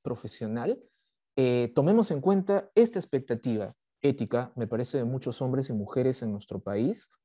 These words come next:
¿no? Esta expectativa de una actuación que ciertamente depende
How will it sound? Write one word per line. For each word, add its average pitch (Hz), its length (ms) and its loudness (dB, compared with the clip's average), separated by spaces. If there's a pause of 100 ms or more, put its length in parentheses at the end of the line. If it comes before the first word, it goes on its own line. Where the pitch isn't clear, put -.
(120)
¿no? 180 240 -8 (500)
Esta 160 200 2
expectativa 170 840 4
de 123 180 0
una 156 560 -2
actuación 156 840 0 (320)
que 131 140 6
ciertamente 170 640 2
depende 139 680 2